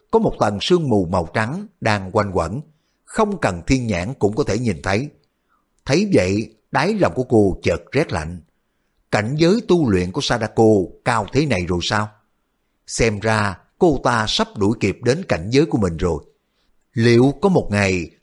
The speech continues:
mình không có thể sai sử được cô ta nữa hay không? Nghĩ tới điều này, lòng của cô khẽ trầm xuống. Nhưng mà cô không hề quấy rầy Sadako, trực tiếp đi vào phòng, đóng cửa lại,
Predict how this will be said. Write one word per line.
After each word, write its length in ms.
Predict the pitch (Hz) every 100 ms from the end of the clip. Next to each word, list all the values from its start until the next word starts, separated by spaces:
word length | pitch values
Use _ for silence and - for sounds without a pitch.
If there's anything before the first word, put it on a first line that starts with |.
| -
mình 280 | 123 110 95
không 140 | 170 160
có 80 | 165
thể 120 | 110
sai 260 | 151 175 170
sử 260 | - 101 127
được 220 | 104 -
cô 140 | 143 123
ta 140 | 123 110
nữa 240 | 92 110
hay 160 | 143 117
không? 220 | 135 127 - _ _ _ _ _ _ _ -
Nghĩ 260 | 104 131 180
tới 140 | 190
điều 180 | 151 98
này, 340 | 95 92 85 - _
lòng 340 | 127 131 113 101
của 140 | 135
cô 360 | 143 127 113 98
khẽ 180 | 104 117
trầm 240 | - 92
xuống. 400 | 73 113 147 180 _ _ _ _ _ _ -
Nhưng 180 | 185
mà 80 | 143 -
cô 400 | 127 123 110 87 -
không 260 | 202 196
hề 260 | 117 107 98
quấy 260 | 104 170 190
rầy 200 | 107 82
Sadako, 400 | - 117 107 113 110 101 - - -
trực 120 | 127 -
tiếp 300 | - 208 - - -
đi 200 | 180 151
vào 100 | 110
phòng, 320 | 92 95 82 - _
đóng 200 | 110 127 151
cửa 140 | 98
lại, 300 | 104 82 85